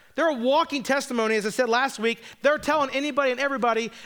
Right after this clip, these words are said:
"Let me tell you what I've seen, what I've heard, what have I, I've experienced. This is what Jesus has done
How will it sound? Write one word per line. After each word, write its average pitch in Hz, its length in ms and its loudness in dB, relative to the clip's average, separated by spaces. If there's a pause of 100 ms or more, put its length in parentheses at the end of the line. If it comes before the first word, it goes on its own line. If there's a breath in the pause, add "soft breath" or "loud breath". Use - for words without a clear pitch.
"Let 294 140 2
me 339 60 -2
tell 294 160 0
you 277 80 -2
what 233 100 0
I've 202 100 0
seen, 294 380 -2
what 233 100 2
I've 214 120 -2
heard, 247 200 2
what 220 80 0
have 208 80 0
I, 208 240 0
I've 196 280 0
experienced. 170 600 -4
This 202 160 -4
is 220 120 -4
what 202 220 -2
Jesus 202 400 -6
has 190 220 -4
done 160 460 -2